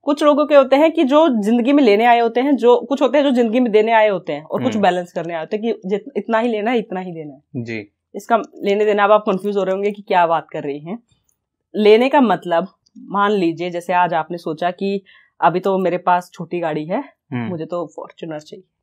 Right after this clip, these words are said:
Speaker 2: हम्म।
Speaker 1: सोच लिया आपने
Speaker 2: हम्म।
Speaker 1: कि फॉर्च्यूनर तो चाहिए, होनी चाहिए, आपको मिल जाती है दो साल बाद ही।
Speaker 2: ठीक है।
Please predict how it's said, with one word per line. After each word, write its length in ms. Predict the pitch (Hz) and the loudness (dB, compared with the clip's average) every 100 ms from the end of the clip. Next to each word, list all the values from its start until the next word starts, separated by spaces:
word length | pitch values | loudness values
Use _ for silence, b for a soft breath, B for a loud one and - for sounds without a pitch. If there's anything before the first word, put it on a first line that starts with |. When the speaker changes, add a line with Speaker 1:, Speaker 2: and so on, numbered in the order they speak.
| _ 120 | _ -14
Speaker 2:
हम्म। 200 | 110 107 | -14 -12
Speaker 1:
सोच 320 | - 190 190 | -8 -8 -8
लिया 200 | 165 131 | -10 -10
आपने 480 | 135 147 151 _ 117 | -10 -14 -16 _ -16
Speaker 2:
हम्म। 100 | 113 | -16
Speaker 1:
कि 120 | 190 | -14
फॉर्च्यूनर 480 | - 156 - 180 175 | -8 -8 -8 -8 -8
तो 120 | 180 | -10
चाहिए, 300 | 170 151 160 | -12 -10 -10
होनी 320 | 190 165 165 | -8 -8 -8
चाहिए, 380 | 160 143 - - _ b b b b | -10 -14 -16 -18 _ b b b b
आपको 300 | 180 - 220 | -4 -2 -4
मिल 120 | 175 | -2
जाती 260 | 156 131 170 | -6 -8 -8
है 60 | |
दो 180 | 196 180 | -8 -8
साल 200 | 175 147 | -8 -10
बाद 220 | 131 - - | -10 -14 -18
ही। 40 | |
Speaker 2:
ठीक 480 | - _ _ 123 101 | -20 _ _ -14 -14
है। 140 | 104 | -14